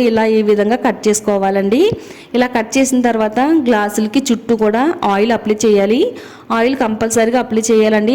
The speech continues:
లేకపోతే మనకి ఈ కప్స్ అనేవి సరిగ్గా రావు.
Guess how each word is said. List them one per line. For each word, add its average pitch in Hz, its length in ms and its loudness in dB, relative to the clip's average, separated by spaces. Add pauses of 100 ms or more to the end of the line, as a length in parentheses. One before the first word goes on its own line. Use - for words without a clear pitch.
(120)
లేకపోతే 208 420 0 (100)
మనకి 208 280 0 (240)
ఈ - 20 -2 (100)
కప్స్ 214 300 0
అనేవి 220 280 0
సరిగ్గా 208 380 2
రావు. 196 300 2